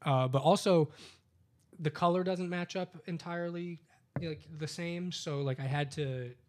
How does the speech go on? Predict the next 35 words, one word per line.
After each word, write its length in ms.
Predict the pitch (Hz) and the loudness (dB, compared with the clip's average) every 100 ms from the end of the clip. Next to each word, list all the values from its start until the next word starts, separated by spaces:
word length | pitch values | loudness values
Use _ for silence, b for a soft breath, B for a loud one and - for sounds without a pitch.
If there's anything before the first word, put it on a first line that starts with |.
| - | -10
like, 180 | 135 117 | -8 -8
try 180 | - 143 | -4 -4
to 60 | 120 | -2
match 400 | 123 127 135 - | 0 0 0 -4
color 480 | - 139 139 135 135 | -6 -2 0 2 0
and 140 | 131 | 0
everything, 540 | 131 135 143 139 135 131 b b | -4 -4 -2 0 0 -4 b b
which 160 | - 135 | -8 -4
was 100 | 135 | -4
tricky. 500 | - 165 180 156 151 b b b - | 0 -2 2 0 0 b b b -4
But 380 | 156 147 139 - _ _ _ _ _ _ - | 2 2 0 -6 _ _ _ _ _ _ -4
my 100 | 139 | -4
phone, 540 | - 185 196 196 190 190 _ | -2 -2 0 -2 -2 -6 _
like 180 | - 147 | -2 -2
a 40 | 139 | 0
rookie, 440 | 139 160 139 123 | 0 0 0 -2
my 160 | 127 127 | -2 -4
phone 360 | - 170 175 | -2 -2 -2
was 140 | 160 147 | -4 -8
recording 500 | 139 156 151 151 143 | -8 -4 -2 -2 -2
in 160 | 135 | -6
thirty 340 | 127 147 143 147 | -6 -4 -2 -2
frames 320 | 143 160 151 | -4 -6 -6
per 120 | - | -8
second, 400 | 156 165 160 180 - _ _ - | -8 -8 -8 -10 -10 _ _ -10
but 100 | 139 | -8
the 80 | |
camera 420 | 139 - 160 165 156 | -6 -6 -4 -4 -4
was 200 | 151 139 | -4 -8
recording 400 | 135 151 143 127 | -8 -6 -4 -6
in 80 | |
twenty-four 520 | 120 - 135 - 139 120 | -8 -6 -6 -6 -6 -6
frames 280 | - 113 - | -6 -8 -10
per 120 | 127 | -12
second. 320 | - 113 117 | -12 -14 -16